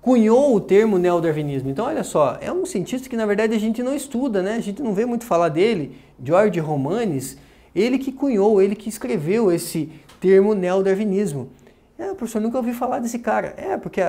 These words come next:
na verdade, quem leva o título mesmo continua sendo Darwin, né? Neodarwinismo. Para esse novo tipo de darwinismo,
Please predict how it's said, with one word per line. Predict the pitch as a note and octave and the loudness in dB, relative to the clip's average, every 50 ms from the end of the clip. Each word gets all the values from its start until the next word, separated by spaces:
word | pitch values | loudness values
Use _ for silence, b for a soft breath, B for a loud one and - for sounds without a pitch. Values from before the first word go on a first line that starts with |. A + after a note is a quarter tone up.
| D3+ C#3+ D3 | -2 -4 -6
na | D#3+ E3 | -4 -4
verdade, | E3 F3 F3+ F#3+ F3 | -2 0 0 0 -2
quem | - G3 F#3+ | 0 -2 0
leva | F#3 F3 E3+ E3+ E3 | 2 2 2 2 0
o | E3+ | -2
título | E3 E3 - - A#3+ A#3 A#3+ A3 F#3 | -4 -4 -4 -4 -4 -4 -2 -4 -2
mesmo | E3+ F3 G3 A#3 A3+ A#3 B3+ - | 0 0 0 0 0 -2 -6 -8
continua | - - G#3+ F#3 G3+ G3 G#3 G3+ | -8 -8 -6 -4 -4 -4 -4 -4
sendo | G3+ - G#3+ A3 | -4 -6 -6 -4
Darwin, | A#3+ F3+ F3 F3+ G3+ G#3 F3 D#3 | -2 0 2 2 2 0 -2 -4
né? | D3+ D3+ D#3 | -6 -6 -6
Neodarwinismo. | D#3 D#3 E3+ G3+ A3 F#3+ F3 D#3+ C#3 C#3 C3+ C#3 C3+ C3 A#2+ B2 A2+ B B B B B B B | -4 -2 0 0 0 0 0 -2 -2 -2 -2 -2 -2 -4 -4 -8 -12 B B B B B B B
Para | - G3+ G#3+ | 0 2 2
esse | A#3 B3+ B3 - B3 | 2 2 0 0 0
novo | G#3+ G#3+ A#3+ C#4+ C#4+ A#3+ A3+ | 0 2 2 2 2 0 -2
tipo | G3+ A3 - B3 C4 C4+ - G3 | -4 -4 -4 -4 -4 -2 -4 -4
de | E3 E3 | -4 -2
darwinismo, | D#3+ D#3+ D3+ D3+ C#3+ C#3+ C3+ C3+ C3 C3 A#2 A#2+ A2+ | 0 0 0 0 0 -2 -4 -4 -4 -4 -6 -8 -12